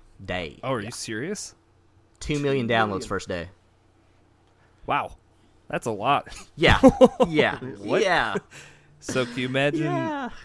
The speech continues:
Speaker 2: how many more it would have been if the PlayStation people could play on, well, I guess you could still get your download, though, so it still wouldn't count that.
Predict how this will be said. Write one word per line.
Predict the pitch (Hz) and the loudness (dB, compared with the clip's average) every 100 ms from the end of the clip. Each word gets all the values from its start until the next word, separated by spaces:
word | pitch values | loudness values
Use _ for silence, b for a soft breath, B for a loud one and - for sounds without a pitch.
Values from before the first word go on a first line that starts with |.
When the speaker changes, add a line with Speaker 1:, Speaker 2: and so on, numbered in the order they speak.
| - | -16
Speaker 2:
how | - - 123 | -10 -4 -4
many | 131 123 | -4 -4
more | 113 113 135 147 - | -4 0 0 0 -2
it | 120 | -6
would | 92 123 | -6 -6
have | 123 | -4
been | 131 143 143 147 147 | -4 -4 -4 -8 -8
if | 110 110 - - - - - - - - - - - - | -10 -10 -14 -20 -20 -20 -20 -20 -20 -20 -20 -20 -20 -12
the | 110 | -10
PlayStation | 107 131 127 147 135 135 | -6 -4 -4 -4 -4 -4
people | 135 - 147 | -6 -6 -6
could | - 117 | -6 -8
play | - 117 120 123 | -6 -6 -4 -4
on, | 110 113 117 | -6 -8 -4
well, | 123 | -4
I | |
guess | 131 131 | -2 -4
you | 120 | -8
could | 107 | -8
still | - 110 | -8 -6
get | 104 | -6
your | 87 | -6
download, | 98 101 101 101 95 | -8 -6 -6 -8 -8
though, | 98 101 - _ _ | -8 -8 -12 _ _
so | - 104 | -6 -6
it | 98 | -6
still | - 104 | -6 -4
wouldn't | 98 87 | -6 -10
count | 90 95 | -12 -12
that. | 95 101 | -10 -12